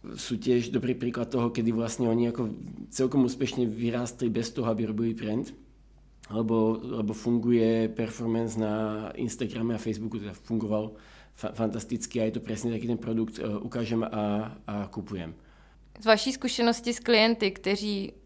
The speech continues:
Speaker 2: se chystají na svoji první kampaň, co, co jsou ty nejčastější chyby, které oni dělají, kromě toho, že přijdou moc pozdě?
Speaker 1: Častá chyba, čo, čo som si všimol, je, že sa klienti pustia do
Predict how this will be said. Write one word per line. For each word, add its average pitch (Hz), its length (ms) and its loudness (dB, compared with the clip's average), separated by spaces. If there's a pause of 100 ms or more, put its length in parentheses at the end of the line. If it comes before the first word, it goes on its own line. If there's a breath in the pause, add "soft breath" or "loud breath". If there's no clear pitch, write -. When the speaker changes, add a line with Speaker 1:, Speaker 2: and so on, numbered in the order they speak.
(140)
Speaker 2:
se 214 160 -4
chystají 214 460 6
na 196 100 8
svoji 196 260 2
první 202 340 2
kampaň, 202 440 6
co, 202 160 0 (360)
co 208 140 0
jsou 233 160 4
ty 254 120 2
nejčastější 226 680 0
chyby, 190 320 2
které 185 500 4 (600 loud breath)
oni 202 200 6
dělají, 180 520 8
kromě 190 260 2
toho, 185 160 4
že 185 120 0
přijdou 180 300 2
moc 175 200 0
pozdě? 180 480 -4 (500 soft breath)
Speaker 1:
Častá 139 420 2
chyba, 127 380 2
čo, 123 540 0
čo - 160 -4
som 131 240 2
si 135 160 -2
všimol, 101 560 -2
je, 107 400 0 (400 loud breath)
že 110 640 0
sa 110 480 0
klienti 151 480 0
pustia 127 560 0
do 107 480 2